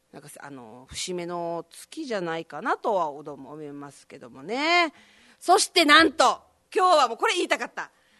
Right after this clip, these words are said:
八月一日、今日ね、バイキングの日なんですよ。ね、あの、帝国ホテルが二千八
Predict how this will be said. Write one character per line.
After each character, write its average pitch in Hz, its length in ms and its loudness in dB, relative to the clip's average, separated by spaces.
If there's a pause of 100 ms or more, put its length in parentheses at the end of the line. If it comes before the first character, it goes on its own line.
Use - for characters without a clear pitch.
(140)
八 415 340 -4
月 294 200 -6
一 294 180 -10
日、 185 260 -12
今 311 120 4
日 - 20 -2
ね、 208 240 -2
バ 392 120 0
イ - 20 6 (200)
キ 466 140 -2
ン 381 80 0
グ 277 100 -4
の 247 100 -2
日 214 120 -8
な 214 100 -2
ん 185 40 -6
で 175 60 -12
す - 120 -16
よ。 143 160 -12 (760)
ね、 285 140 4 (460)
あ - 100 -6
の、 202 80 -4
帝 - 120 2 (260)
国 403 100 2
ホ 403 120 2
テ 370 120 -2
ル 269 80 -4
が 220 100 -2
二 247 120 -4
千 440 320 2
八 240 320 -6